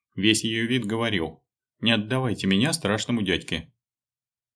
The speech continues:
И как Аттила умудрился впутать этого цыпленка во взрослые разборки? Вздохнув, Яна принялась раздеваться, поймала взгляд Мишки, он сразу отвернулся, запыхтел,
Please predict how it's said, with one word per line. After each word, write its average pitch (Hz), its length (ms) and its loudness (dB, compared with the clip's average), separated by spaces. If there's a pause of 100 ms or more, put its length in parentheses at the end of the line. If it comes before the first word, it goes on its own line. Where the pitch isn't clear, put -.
(180)
И 95 100 -2
как 135 260 0
Аттила 120 360 0
умудрился 104 600 0
впутать - 500 -4
этого 92 220 -2
цыпленка 120 540 -2
во 101 140 4
взрослые 107 500 0
разборки? 85 640 -4 (920)
Вздохнув, 95 600 2
Яна 147 320 0
принялась 117 520 0
раздеваться, 101 840 -2
поймала 101 400 2
взгляд 80 420 0
Мишки, 139 480 -2 (180)
он 95 160 -2
сразу 80 320 -2
отвернулся, 98 560 -2
запыхтел, 123 640 -4